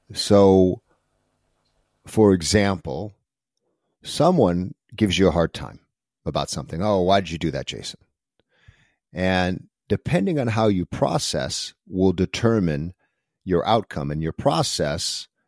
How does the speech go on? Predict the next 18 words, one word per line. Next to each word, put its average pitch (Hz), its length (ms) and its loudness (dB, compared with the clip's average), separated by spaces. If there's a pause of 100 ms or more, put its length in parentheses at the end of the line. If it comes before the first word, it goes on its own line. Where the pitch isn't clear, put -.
(100)
is 82 500 0
built 92 460 -2
upon 85 540 -2
your 80 180 -2
life 80 320 -2
lessons, 80 480 -4
how 80 220 -2
you 80 200 -4
were 78 80 -4
raised, 76 420 -4
what 82 240 -4
your 87 80 -4
beliefs 76 400 -8
are, 73 200 -6
what 76 240 -8
your 82 100 -4
identities 82 560 0
were. - 220 -8